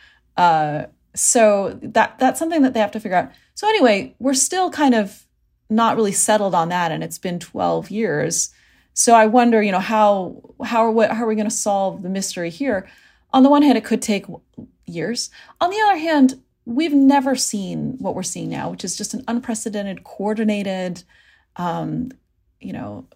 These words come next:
vigorous analysis, open analysis, transparent. We're in an information age now.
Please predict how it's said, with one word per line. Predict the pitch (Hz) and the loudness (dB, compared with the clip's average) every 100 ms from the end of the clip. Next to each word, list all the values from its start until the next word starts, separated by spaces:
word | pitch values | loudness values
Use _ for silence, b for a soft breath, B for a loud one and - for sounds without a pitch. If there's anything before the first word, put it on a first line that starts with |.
| _ _ _ - | _ _ _ -18
vigorous | 190 240 254 247 196 214 - - - - | 2 4 4 2 0 -2 -2 -4 -4 -6
analysis, | 208 202 214 214 202 208 175 180 - | -4 0 0 0 -2 -4 -2 -4 -2
open | 233 262 262 214 - | 0 2 2 0 -2
analysis, | 185 175 170 175 170 - | -4 -2 -4 -6 -8 -8
transparent. | - 196 - - 240 196 - | -6 -6 -6 -6 -4 -4 -4
We're | 233 | 0
in | 233 | 0
an | 214 | 2
information | 247 226 208 202 - | -2 -4 -4 -6 -6
age | - 190 196 | -8 -8 -8
now. | 180 170 | -6 -8